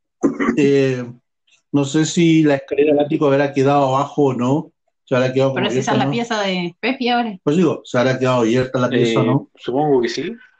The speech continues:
Speaker 3: No veo razón para cerrarla.
Speaker 1: Ya.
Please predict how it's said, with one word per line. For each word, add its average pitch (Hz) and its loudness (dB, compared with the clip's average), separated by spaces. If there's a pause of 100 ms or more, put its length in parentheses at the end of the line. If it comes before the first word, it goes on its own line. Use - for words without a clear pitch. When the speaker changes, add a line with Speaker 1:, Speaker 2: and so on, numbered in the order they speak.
(100)
Speaker 3:
No 147 -4
veo 165 2
razón 156 -4
para 151 -2
cerrarla. 160 -4 (1120)
Speaker 1:
Ya. 110 -2